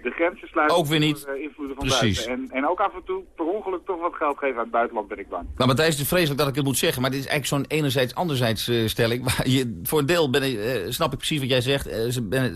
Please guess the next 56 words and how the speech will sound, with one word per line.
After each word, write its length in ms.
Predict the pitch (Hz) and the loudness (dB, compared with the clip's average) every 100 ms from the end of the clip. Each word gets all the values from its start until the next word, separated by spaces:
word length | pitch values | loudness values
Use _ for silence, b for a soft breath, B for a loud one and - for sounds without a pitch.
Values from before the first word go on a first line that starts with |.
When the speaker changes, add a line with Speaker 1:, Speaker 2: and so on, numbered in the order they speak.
| 107 | -4
Speaker 2:
kun 220 | 113 127 | -8 -4
je 80 | 151 | 0
het 120 | 143 | 0
ermee 160 | 127 120 | 2 2
eens 120 | 139 | 2
zijn, 160 | 135 120 | 2 0
voor 80 | 127 | 0
een 60 | 123 | 2
deel 120 | 127 | 2
zeg 160 | 120 120 | 2 0
je, 60 | |
joh, 240 | 120 98 92 | 0 0 -2
je 220 | 104 90 | -6 -2
isoleer 360 | 139 120 151 | 0 2 2
jezelf 360 | 139 113 113 104 | 2 2 2 2
niet. 260 | 117 131 95 | 0 -2 -2
Dat 140 | 120 | -2
is 60 | 127 | 0
ook 160 | 117 | 0
een 100 | 117 | 0
open 240 | 90 120 110 | 0 0 0
economie 320 | 113 117 117 | 0 0 0
als 100 | 110 | 2
Nederland 380 | 117 113 110 104 | 2 2 0 0
onwaardig. 560 | 120 110 131 110 139 - B B - | 2 4 4 2 -2 -6 B B 0
Ehm, 300 | 127 131 127 | 2 4 2
er 120 | 160 | 0
wordt, 240 | 180 202 190 | 0 0 2
eh, 100 | 180 | 2
veel 300 | 143 202 190 | 2 0 0
getwitterd. 440 | 151 208 208 180 | 2 0 0 -4
U 60 | 185 | 0
kunt 220 | 190 170 | 0 4
blijven 280 | 190 180 156 | 4 2 0
twitteren 320 | 185 185 143 | -2 -2 0
op 180 | 156 139 | 0 0
hashtag 360 | 135 185 - 156 | 2 2 0 -2
W 160 | 117 123 | 0 2
N 240 | 190 185 | 4 4
L. 180 | 151 190 - B B | 2 0 -4 B B
Eh, 180 | - 147 | 0 2
als 220 | 143 160 | 2 0
u 40 | 151 | 2
mee 140 | 170 | 0
wilt 120 | 156 | 2
doen 160 | 147 147 | 0 0
aan, 300 | 147 151 139 | 0 0 0
aan 220 | 131 147 | 0 2
mijn 380 | 143 139 139 127 | 2 2 2 0
betoog 300 | 123 147 135 | 2 2 2
dat 120 | 127 | -2
ik 120 | 120 | -4
zeg... 500 | - 139 135 - - - | 0 0 0 -2 -8 0
Nederland 300 | 143 147 143 127 | 2 4 2 0
overschat 600 | - 135 127 - 190 185 | 0 2 0 0 0 0
zichzelf. 560 | - 113 - 101 82 | -2 -2 0 0 -2